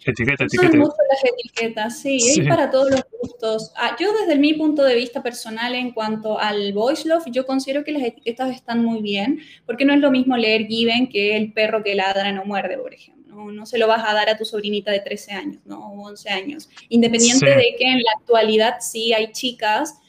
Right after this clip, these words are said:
Speaker 2: que leen cosas muy fuertes sin supervisión de nadie, ¿no? Independiente de lo que uno pueda pensar sobre eso,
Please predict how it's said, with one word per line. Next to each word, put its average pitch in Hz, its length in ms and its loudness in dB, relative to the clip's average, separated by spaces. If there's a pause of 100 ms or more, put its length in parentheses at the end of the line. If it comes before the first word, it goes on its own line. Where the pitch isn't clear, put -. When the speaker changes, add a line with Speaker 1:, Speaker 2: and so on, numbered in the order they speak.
(200)
Speaker 2:
que 202 140 -2
leen 220 400 2
cosas 220 320 -8
muy 233 300 2
fuertes 233 640 -4
sin 226 220 -6
supervisión 220 720 -6
de 196 100 -4
nadie, 202 540 -4
¿no? 208 140 -10
Independiente 208 680 -10
de 226 100 0
lo 220 140 -2
que 220 80 -4
uno 214 160 -8
pueda 214 160 -4
pensar 226 300 -14
sobre 233 280 0
eso, 285 300 0